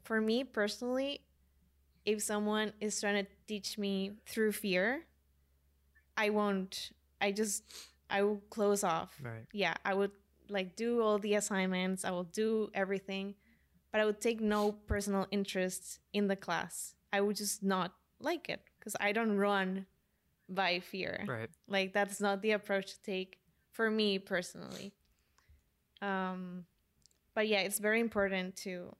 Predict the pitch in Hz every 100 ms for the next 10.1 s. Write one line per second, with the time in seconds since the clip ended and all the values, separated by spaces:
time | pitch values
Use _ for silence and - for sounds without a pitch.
0 | _ - 214 190 - - 202 185 190 185
1 | 180 - - _ _ 202 214 175 - 202
2 | 214 - _ - 208 208 208 202 202 214
3 | 196 190 190 - 175 170 - _ 226 233
4 | 214 196 185 160 156 208 - _ _ -
5 | 190 - _ _ _ _ _ _ _ 240
6 | 226 214 208 202 196 190 190 185 - 196
7 | 247 277 190 175 165 196 - - _ 233
8 | 208 208 202 190 170 - 254 269 269 -
9 | 214 208 190 185 160 214 214 208 208 214